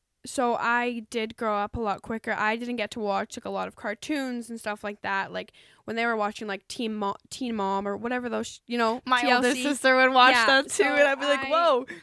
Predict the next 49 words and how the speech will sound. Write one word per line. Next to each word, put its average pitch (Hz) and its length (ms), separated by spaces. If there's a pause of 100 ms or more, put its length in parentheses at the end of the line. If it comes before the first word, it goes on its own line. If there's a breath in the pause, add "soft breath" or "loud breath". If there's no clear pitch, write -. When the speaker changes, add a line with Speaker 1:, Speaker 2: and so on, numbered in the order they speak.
Speaker 1:
<laughs> 330 260
So 269 240
I 240 380
grew 247 240
up 220 220 (200)
really 226 220
fast 220 460
'cause, 233 200
like, 220 180
I 214 160
was 220 180
always 208 220
hanging 220 260
out 196 120
with 220 160
them 269 280
and 247 120
their 254 220
older 220 300
friends, 208 520
and, 214 140
like, 202 240 (800 soft breath)
my 214 140
sister's, 240 440
like, 226 180
birthday 262 300
parties, 208 460
they'd 208 200
be, 208 100
like, 196 320
drinking 220 460
or 196 100
whatever 202 300
they 196 100
were 196 80
doing, 202 280
and 196 100
I 196 100
was 208 160
always, 202 260
like, 214 140
around, 202 560
and 208 100
I 196 100
would 202 120
just, - 220
like, 196 140
I'd 226 220
love 220 380